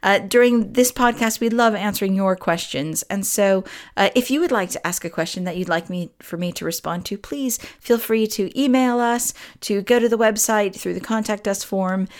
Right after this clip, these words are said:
and, uh, and fill in a, a question that you want us to answer, 'cause we'd love to do that. But for now, this is, uh, how I answered the question about science and faith and how do we talk to our kids about it. Tips for disengaged teenagers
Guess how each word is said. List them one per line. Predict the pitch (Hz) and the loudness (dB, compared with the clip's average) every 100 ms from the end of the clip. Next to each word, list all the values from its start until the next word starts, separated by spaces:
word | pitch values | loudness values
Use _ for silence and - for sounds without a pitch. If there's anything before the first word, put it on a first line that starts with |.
| - _ | -20 _
and, | 180 170 175 165 | -2 0 0 0
uh, | 180 156 - | 2 2 0
and | - 180 165 - | -2 -6 -8 -14
fill | - - 247 226 | -16 2 4 4
in | 208 185 180 - | 2 2 -2 -2
a, | 165 - | -2 0
a | 208 | -2
question | 208 240 - - 170 | 0 -4 -4 -8 -6
that | 160 | -6
you | 175 | -6
want | 170 | -6
us | 170 | -6
to | - | -6
answer, | 165 170 160 | -8 -6 -8
'cause | - 165 | -8 -8
we'd | 165 | -6
love | 165 160 165 | -4 -4 -6
to | - | -10
do | - 143 | -10 -10
that. | - - | -10 -12
But | - | -14
for | - | 0
now, | 220 214 214 - - - | 2 2 -2 -6 -20 -2
this | 233 - | 0 4
is, | 220 202 - | 2 2 0
uh, | 95 - | -2 -6
how | 202 196 | -4 -2
I | 180 | 0
answered | 180 175 175 156 | 0 -2 -4 -10
the | - | -8
question | 170 165 - | -8 -6 -8
about | 165 156 147 | -10 -10 -6
science | - 214 214 208 196 - - - - - | -4 -2 -2 -2 -4 -6 -8 -14 -20 -8
and | 180 | -6
faith | 175 - 151 147 - | -6 -2 -2 0 -6
and | 170 | -8
how | 175 | -8
do | 170 | -6
we | 156 | -8
talk | - 156 - | -8 -12 -12
to | 170 | -10
our | 156 | -10
kids | - 143 - | -10 -12 -10
about | - - - | -10 -10 -10
it. | - - _ _ _ _ | -14 -18 _ _ _ _
Tips | - - 381 - - | -6 0 0 2 2
for | - 220 202 | 4 4 4
disengaged | - 269 277 277 240 220 214 - - | 2 0 4 4 6 6 4 -8 -10
teenagers | - 240 202 147 147 147 165 | -2 0 2 0 0 -2 -2